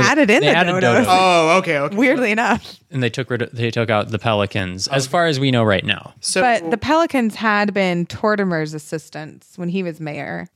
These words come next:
Speaker 1: But then Isabel kinda takes over that role. And honestly, I don't know how important Isabel is to the story or any of that. I think she's just really good character design.
Speaker 2: Mm-hmm.
Speaker 1: She's just
Speaker 3: Okay.
Speaker 1: really well designed, and that's why people like her. She's adorable. She's cute.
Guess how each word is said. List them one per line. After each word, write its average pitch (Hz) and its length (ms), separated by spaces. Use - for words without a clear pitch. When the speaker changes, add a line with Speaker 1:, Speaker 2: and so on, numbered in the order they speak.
Speaker 1:
But 190 180
then 214 200
Isabel 180 560
kinda 165 300
takes 160 240
over 165 160
that 151 160
role. 165 300
And 214 140
honestly, 240 680
I 226 160
don't 294 180
know 370 100
how 277 220
important 233 420
Isabel 196 360
is 185 200
to 165 120
the 156 80
story 269 580
or 185 120
any 214 220
of 185 120
that. 185 340
I - 80
think 294 240
she's 196 240
just 208 260
really 233 600
good 180 520
character 151 460
design. 143 480
Speaker 2:
Mm-hmm. 113 160
Speaker 1:
She's 185 200
just 311 300
Speaker 3:
Okay. 180 80
Speaker 1:
really 262 340
well 233 220
designed, 190 500
and 175 100
that's 165 220
why 160 120
people 160 280
like 139 240
her. 160 120
She's 226 240
adorable. 220 520
She's 208 240
cute. 202 340